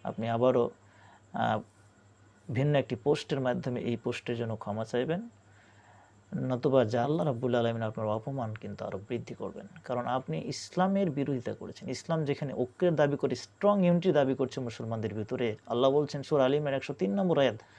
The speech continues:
"ওয়া'তাসিমু বিহাবলিল্লাহি জামিআন ওয়া লা তাফাররাকু।" "Hold firmly to the rope of Allah together and don't become divided।"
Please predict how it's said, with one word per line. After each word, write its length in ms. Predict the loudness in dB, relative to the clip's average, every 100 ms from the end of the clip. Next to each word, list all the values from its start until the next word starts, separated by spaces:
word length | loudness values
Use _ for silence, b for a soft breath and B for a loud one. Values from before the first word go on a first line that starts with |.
| B B B B
"ওয়া'তাসিমু 720 | 6 6 6 4 4 4 6
বিহাবলিল্লাহি 720 | 6 4 2 4 6 6 4
জামিআন 440 | 2 2 2 4 4
ওয়া 100 | 6
লা 160 | 6
তাফাররাকু।" 680 | 4 0 2 2 2 -2 -14 -14 _ _ _ _ -20 _ -10 8
"Hold 200 | 10 10
firmly 440 | 6 8 8 8 2
to 100 | 2
the 140 | 4
rope 220 | 6 8
of 120 | 6 4
Allah 380 | 4 4 2 2 0
together 380 | 2 2 0 -8 -14 _ -2
and 260 | -2 2
don't 340 | 2 2 -2 2
become 340 | 2 2 -2
divided।" 360 | -2 -4 -8